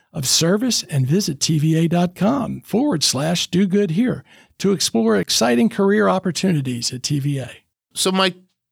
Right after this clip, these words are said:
Speaker 2: let me ask you a question. You've had a wonderful career. It's been a wonderful life.
Speaker 1: It has.
Speaker 2: But in looking back, what would you tell your twenty-five-year-old self to have a happy and successful life?
Speaker 1: Oh, that's a great question. Where'd you come up with that?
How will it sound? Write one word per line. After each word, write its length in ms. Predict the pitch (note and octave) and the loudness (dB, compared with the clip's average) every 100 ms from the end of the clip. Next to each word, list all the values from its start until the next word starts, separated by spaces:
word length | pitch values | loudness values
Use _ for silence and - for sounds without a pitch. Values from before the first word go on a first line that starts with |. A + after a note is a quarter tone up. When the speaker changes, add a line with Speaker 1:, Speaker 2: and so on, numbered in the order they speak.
| _ | _
Speaker 2:
let 80 | A3 | -4
me 160 | B3+ E3+ | 0 2
ask 180 | A#2 F2+ | 0 -2
you 40 | |
a 40 | |
question. 300 | - D#2 - | -6 -8 -4
You've 120 | A#2+ F3 | -4 0
had 140 | D3+ | 0
a 80 | G#2 | 0
wonderful 500 | F2+ G#2+ G#2+ F2+ D#2 | 0 -2 -2 -4 -10
career. 420 | - C#2+ - - _ - | -10 -14 -14 -20 _ -10
It's 160 | B2+ | -8
been 160 | - D3+ | -2 0
a 60 | C#3 | 2
wonderful 460 | B2+ B2 A2+ F#2+ | 2 0 0 -2
life. 400 | C#2+ - - - - | -2 -8 -16 -20 -12
Speaker 1:
It 160 | D3 | -10
has. 460 | C#3+ D#3+ C#3+ B2+ - _ - | -6 -8 -8 -16 -16 _ -4
Speaker 2:
But 160 | F4 C4+ | -2 2
in 80 | D#4 | 2
looking 320 | D4 C#4+ G#3 | 2 0 0
back, 320 | G3 E3+ G2+ | 2 2 0
what 200 | - - | -2 -2
would 140 | F#4 - | 0 0
you 100 | B3 | -2
tell 300 | - G3+ E3+ | 0 0 2
your 160 | B2 G#2+ | 2 0
twenty-five-year-old 1080 | - F3 F#3+ - C#3+ C3 A#2+ A2 G2+ F2 | -2 0 0 2 2 2 2 2 2 0
self 520 | - E2+ G#1+ - - _ _ _ _ _ - | -2 -2 -2 -8 -18 _ _ _ _ _ -4
to 120 | C#3 | 0
have 340 | B2+ B2 A#2 - - | 2 2 2 -2 -4
a 180 | G#2+ G#2+ | 0 0
happy 800 | G#2 - D#3 F3+ - C2+ A#1+ G2 _ _ _ _ - | -2 -2 0 0 -4 -8 -8 -14 _ _ _ _ -2
and 240 | E3+ F3+ | 0 0
successful 880 | F3+ D3 - A2 F#2 - F2 E2+ - - | 0 -2 -2 0 -2 -2 -4 -4 -8 -8
life? 440 | D#2 A1 - - _ _ _ - | -6 -6 -10 -20 _ _ _ -2
Speaker 1:
Oh, 320 | - - C2+ | 0 0 0
that's 200 | C3+ - | -2 -4
a 40 | |
great 340 | - - D3+ C#3+ | -8 -2 -2 -2
question. 540 | - C3 D3+ - B2+ | -4 0 0 -2 -2
Where'd 200 | E3 B3 | 0 2
you 80 | A#3+ | 0
come 240 | - G#3+ | 2 2
up 160 | A3+ A3+ | 2 0
with 120 | E3+ | -4
that? 280 | D3+ C3 | -6 -10